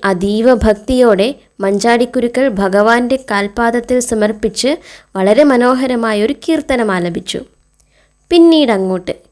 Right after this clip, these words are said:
കൃഷ്ണഭക്തിയുടെ മറ്റൊരു പ്രതീകമായി മഞ്ചാടിക്കുരുവിനും അമ്പലങ്ങളിൽ സ്ഥാനം ലഭിച്ചു. അപ്പോൾ ഇതാണത്രേ മഞ്ചാടിക്കുരുവും കൃഷ്ണഭഗവാനും തമ്മിലുള്ള ബന്ധം. ഇതൊക്കെ കാർന്നോമാര് പറഞ്ഞുള്ള അറിവാണേ.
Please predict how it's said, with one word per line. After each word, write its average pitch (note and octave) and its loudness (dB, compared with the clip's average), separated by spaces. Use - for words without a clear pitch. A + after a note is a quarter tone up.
കൃഷ്ണഭക്തിയുടെ C#4 -2
മറ്റൊരു G#3 -2
പ്രതീകമായി A#3 2
മഞ്ചാടിക്കുരുവിനും G#3+ 0
അമ്പലങ്ങളിൽ G#3+ -2
സ്ഥാനം F#3 -4
ലഭിച്ചു. F3 -6
അപ്പോൾ D#4 0
ഇതാണത്രേ C#4 2
മഞ്ചാടിക്കുരുവും B3 0
കൃഷ്ണഭഗവാനും A3 0
തമ്മിലുള്ള G3 -2
ബന്ധം. F#3+ -2
ഇതൊക്കെ G#3+ 2
കാർന്നോമാര് G#3+ 2
പറഞ്ഞുള്ള B3+ 0
അറിവാണേ. C#4 0